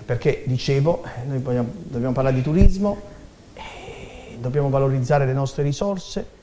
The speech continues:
E come si fa a raggiungere l'area ionica se i cuginetti, chiamiamo i cuginastri, baresi e brindisini, insieme in combutta con la regione,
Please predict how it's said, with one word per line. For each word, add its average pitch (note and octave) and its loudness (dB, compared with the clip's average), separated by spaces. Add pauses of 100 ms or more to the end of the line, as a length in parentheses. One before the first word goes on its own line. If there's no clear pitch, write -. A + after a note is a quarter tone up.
(240)
E - -20
come A#3+ 0
si - -2
fa - 0
a B2+ -2
raggiungere A#2+ -2 (240)
l'area B2 -2
ionica F#3 -2 (640)
se - 0 (800)
i C#3 -4
cuginetti, C#3 -4
chiamiamo B2 -2
i A#2 -8
cuginastri, C3 -4 (400)
baresi B2+ -2 (720)
e C3 -2
brindisini, B2+ -2 (840)
insieme C3+ -4
in B2+ 0
combutta B2+ -2
con B2+ -4
la B2 0
regione, A#2+ -2